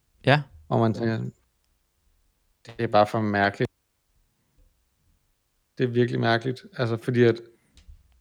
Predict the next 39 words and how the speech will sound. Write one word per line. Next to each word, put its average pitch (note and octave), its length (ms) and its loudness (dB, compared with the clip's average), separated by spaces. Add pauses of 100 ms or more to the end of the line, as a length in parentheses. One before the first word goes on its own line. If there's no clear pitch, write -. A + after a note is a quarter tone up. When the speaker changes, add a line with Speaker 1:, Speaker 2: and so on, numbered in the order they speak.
(960)
Speaker 2:
han A#2+ 160 -2
siger C#3 220 2
sådan, C#3 220 0
at A#2+ 120 0
vi B2 60 4
har B2+ 80 6
gennem D3+ 240 2
hele C#3 260 4
den C#3 80 2
her C3+ 120 4
krise C#3+ 400 2
kunne D3 180 -4
samarbejde, A#2+ 720 4
regeringen B2+ 460 2
og A#2+ 60 4
erhvervslivet B2+ 460 2
imellem, C#3+ 280 2
hvor C3 120 2
henstillinger C3 540 2
og A#2 140 6
anbefalinger B2 520 2
er A2 80 2
blevet, A#2+ 240 0
an-, B2+ 320 4
anbefalinger C3 560 2
er A2 40 0
blevet A#2 240 -2
fulgt. C3 200 -2
De B2 80 -6
zoologiske C3 380 -2
haver A#2+ 200 2
fulgte C#3 340 2
anbefalingen, C3 600 2
selvom B2 240 2
de A#2+ 60 -12
syntes, C3+ 280 -2
det C3 120 -2
var A2+ 60 2
træls. A2+ 440 2